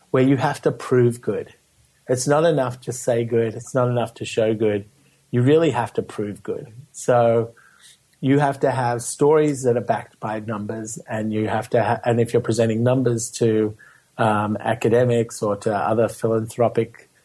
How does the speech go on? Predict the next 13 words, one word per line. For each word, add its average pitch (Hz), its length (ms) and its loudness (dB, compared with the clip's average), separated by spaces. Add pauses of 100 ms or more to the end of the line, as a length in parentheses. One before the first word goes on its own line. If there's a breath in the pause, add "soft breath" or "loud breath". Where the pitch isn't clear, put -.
(120)
institutions, 120 880 0
you 117 100 4
have 113 160 2
to - 60 -6
back 117 220 0
it 117 60 -2
up 107 120 -4
with 101 100 -6
stories 107 520 0
so 110 140 -4
that 107 120 -6
you 113 80 -2
can, 107 320 0